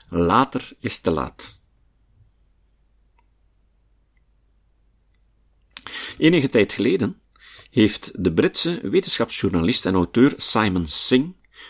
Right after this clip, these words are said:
ook last gehad van de Britse zogenaamde libel law. Toen hij,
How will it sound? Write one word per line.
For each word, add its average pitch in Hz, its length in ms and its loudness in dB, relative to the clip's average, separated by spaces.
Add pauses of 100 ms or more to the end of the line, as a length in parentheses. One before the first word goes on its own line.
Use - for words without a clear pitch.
(160)
ook - 320 2
last - 320 -4
gehad 87 280 -6
van 87 160 -2
de 87 120 0
Britse - 360 -4
zogenaamde 82 600 0
libel 78 480 -4
law. 73 280 -8 (760)
Toen 180 180 6
hij, 98 320 2